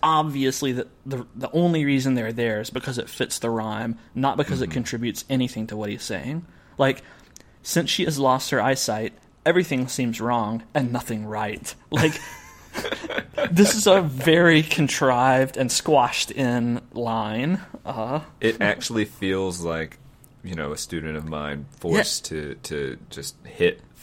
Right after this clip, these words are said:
Speaker 2: you know, X amount of rhymes. So.
Speaker 1: Yes, it sounds super amateur. It's weird that you can pick that out, but, but that's, that's the way it is with old William, Willie McGonagall.
Speaker 2: Willie McGonagall. Yeah.
Speaker 1: All right, uh,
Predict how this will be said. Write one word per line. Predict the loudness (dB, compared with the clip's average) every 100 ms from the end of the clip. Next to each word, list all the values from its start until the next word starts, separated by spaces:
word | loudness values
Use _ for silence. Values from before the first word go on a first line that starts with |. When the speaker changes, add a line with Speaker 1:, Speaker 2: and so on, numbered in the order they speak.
| -14
Speaker 2:
you | -8
know, | -6
X | -4 -4 -4
amount | -6 -4
of | -4
rhymes. | -6 -6 -6 -8 -10 -14 -16 -18
So. | -12 -4
Speaker 1:
Yes, | -4 -2 -4
it | 0
sounds | 0 0 -2
super | -4 -4 -2 -2
amateur. | -2 -2 -2 -4 -6
It's | -6
weird | -4 -4 -2
that | -4
you | -4
can | -4 -4
pick | -4 -4
that | -4 -4
out, | 0 0 0 -4 -6
but, | -6 -8 -16 _ -10
but | -8 -6
that's, | -6 -6 -8 -14 -12
that's | -12 -10 -10
the |
way | -8 -6
it | -6
is | -8 -10
with | -14 -10
old | -6 -6 -4
William, | -4 -4 -4 -6 -8 -12
Willie | -6 -2 0
McGonagall. | 0 2 0 0 -6 -8 -10 -20 -12
Speaker 2:
Willie | -8 -6
McGonagall. | -6 -8 -12 -14 -16 -16 _ _ _ -20 -18
Yeah. | -16 -16 -18 -12
Speaker 1:
All |
right, | -10
uh, | -10